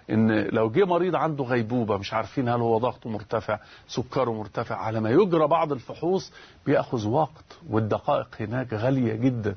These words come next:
مش غالية بس عشان صحتكم غالية، لا، غالية لانها مشاعر واوقات هي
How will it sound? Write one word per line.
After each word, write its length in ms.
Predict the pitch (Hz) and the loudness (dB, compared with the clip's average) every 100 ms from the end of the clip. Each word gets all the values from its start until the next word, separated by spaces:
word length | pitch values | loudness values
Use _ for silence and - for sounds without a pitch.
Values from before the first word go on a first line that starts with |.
| - _ _ _ | -8 _ _ _
مش 100 | 123 113 | 2 4
غالية 260 | 139 131 | 2 2
بس 260 | 117 120 113 | 0 -2 -8
عشان 240 | - 107 | -10 -10
صحتكم 500 | 95 - - 120 - | -10 -10 -6 -4 -2
غالية، 440 | 98 110 110 107 104 - - - | 0 0 2 0 -2 -10 -18 -2
لا، 160 | 117 - | -2 0
غالية 360 | 123 147 127 | 2 2 2
لانها 480 | 107 - 104 117 117 | -2 -2 -2 0 0
مشاعر 600 | 101 98 - 117 104 104 | -2 -4 -2 -2 -2 -2
واوقات 680 | 101 - 101 95 - 139 143 - - - - | -2 0 0 -4 -2 0 0 -6 -20 -20 -6
هي 220 | 120 110 | 0 0